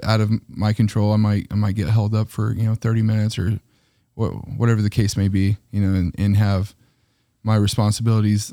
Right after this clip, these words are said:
here at the church, you know, as, as well. And, you know, most importantly with my family, you know, in my, in, uh, the dynamic of, of our marriage together, you know,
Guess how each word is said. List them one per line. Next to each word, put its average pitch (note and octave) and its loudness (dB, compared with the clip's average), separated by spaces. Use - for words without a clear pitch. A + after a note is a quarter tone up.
here A2+ 2
at G#2 0
the - -2
church, G#2 -2
you A2 -4
know, G2+ 0
as, G2+ 0
as G2+ -2
well. G#2 0
And, G#2 2
you G#2+ -4
know, G2+ -4
most A2+ -2
importantly G#2+ 0
with A2+ 0
my G2+ 4
family, G2+ 0
you G#2+ 0
know, G#2 2
in G#2 2
my, G#2+ 0
in, G#2 0
uh, G2+ 0
the A2 -6
dynamic A2 2
of, G#2 0
of A#2 -2
our A2 4
marriage G#2+ 2
together, G#2 0
you G2+ 0
know, D#2 -2